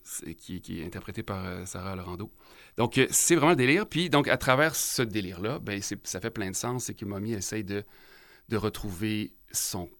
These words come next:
son Québec d'antan. C'est, puis c'est, c'est, disons, tout ce qui fait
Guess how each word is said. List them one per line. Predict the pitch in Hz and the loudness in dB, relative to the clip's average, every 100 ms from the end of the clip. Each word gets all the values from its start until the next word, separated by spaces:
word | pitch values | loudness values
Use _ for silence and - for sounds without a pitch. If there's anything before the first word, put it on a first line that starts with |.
| _ | _
son | - 85 | -10 -10
Québec | - 85 87 - | -8 -6 -6 -6
d'antan. | 90 82 - - 95 92 95 | -8 -8 -8 -6 -6 -6 -8
C'est, | - - 101 95 | -8 -8 -8 -8
puis | - | -4
c'est, | - 87 85 | -4 -4 -6
c'est, | - - - - - - - - - - | -6 -6 -12 -20 -20 -20 -20 -20 -20 -10
disons, | 131 117 110 | -2 0 0
tout | - | 2
ce | - | 0
qui | - 131 | 0 -8
fait | - 156 | -2 -2